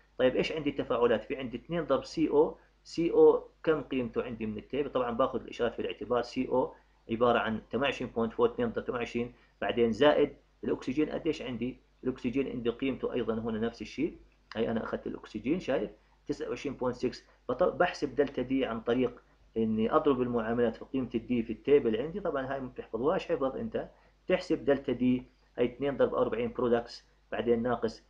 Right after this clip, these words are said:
المتفاعل الأول سي أو، بعدين عندي أكسجين بيطلع ناقص وان بوينت سكس سكس،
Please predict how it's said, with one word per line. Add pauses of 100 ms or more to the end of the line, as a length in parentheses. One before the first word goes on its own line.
(220)
المتفاعل
الأول
سي
أو،
بعدين
عندي
أكسجين (260)
بيطلع
ناقص
وان
بوينت
سكس
سكس،